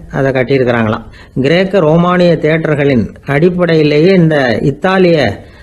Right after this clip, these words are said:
வடிவமைப்பாளர்கள் இந்த குதிரை லாட வடிவுல ஒரு ஆடிட்டோரியத்தை உருவாக்குனாங்களாம். இப்படி அதை பத்தி நிறைய தகவல் இருக்குது. ஆயிரத்தி ஐநூத்தி எழுபத்தாறுல லண்டன்ல இந்த வின்ஸ்பர்ரி, அப்புறம் இந்த பில்ட்ஸில்,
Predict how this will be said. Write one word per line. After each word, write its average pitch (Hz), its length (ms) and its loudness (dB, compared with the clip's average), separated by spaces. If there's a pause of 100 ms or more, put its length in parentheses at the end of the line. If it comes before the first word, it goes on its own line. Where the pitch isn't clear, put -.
(160)
வடிவமைப்பாளர்கள் 151 1160 0
இந்த 135 140 -2
குதிரை 185 420 0
லாட 151 300 0
வடிவுல 139 400 2
ஒரு 165 160 0
ஆடிட்டோரியத்தை 147 680 0
உருவாக்குனாங்களாம். 117 880 0 (320)
இப்படி 175 200 0
அதை 180 180 2
பத்தி 170 200 0
நிறைய 170 300 0
தகவல் 147 380 0
இருக்குது. 117 260 -2
ஆயிரத்தி 147 400 -2
ஐநூத்தி 151 420 2
எழுபத்தாறுல 151 680 0 (400)
லண்டன்ல 151 760 0 (640)
இந்த 123 480 0 (380)
வின்ஸ்பர்ரி, 143 800 0 (520)
அப்புறம் 139 280 -2
இந்த 127 180 0
பில்ட்ஸில், 123 600 -2